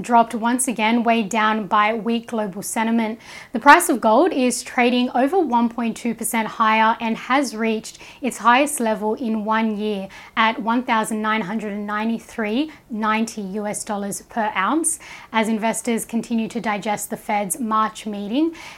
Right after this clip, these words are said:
and risks to the global banking system.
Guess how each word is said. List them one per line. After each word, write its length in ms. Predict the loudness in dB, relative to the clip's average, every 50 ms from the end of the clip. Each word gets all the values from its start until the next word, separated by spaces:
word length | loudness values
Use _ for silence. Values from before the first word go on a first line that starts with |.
| -8 -2
and 460 | 0 2 2 4 2 2 0 -2 -2
risks 420 | -2 -2 -2 -2 -4 -8 -8 -8 -8
to 380 | -8 -4 -4 -2 -2 -2 -2
the 80 | -4 -4
global 340 | -4 -4 -4 -4 -4 -6 -6
banking 480 | -6 -6 -8 -8 -8 -8 -8 -8 -8
system. 600 | -8 -6 -6 -6 -6 -6 -6 -6 -6 -6 -6 -8